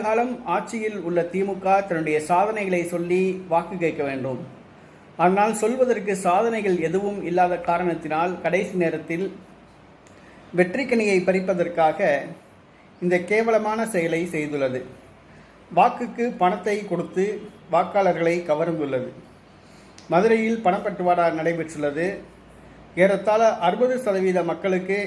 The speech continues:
இந்த பணம் சென்றடைந்துள்ளது. அதிமுகவுக்கு வாக்களிப்பவர்கள்,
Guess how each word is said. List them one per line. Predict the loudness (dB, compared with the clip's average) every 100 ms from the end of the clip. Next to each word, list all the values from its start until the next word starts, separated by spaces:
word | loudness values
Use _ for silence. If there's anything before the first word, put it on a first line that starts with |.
| -4
இந்த | -2 0
பணம் | 2 0 -2
சென்றடைந்துள்ளது. | -2 0 0 -2 -2 -2 -2 -4 -10 -18 -20 -20 -20 -20 -20 -20 -20 -20 -20 -20 -20 -20 -20 -20 -20 -20 -20 -20 -20 -18 0 4
அதிமுகவுக்கு | 4 2 2 2 2 2 0
வாக்களிப்பவர்கள், | 2 0 0 0 2 0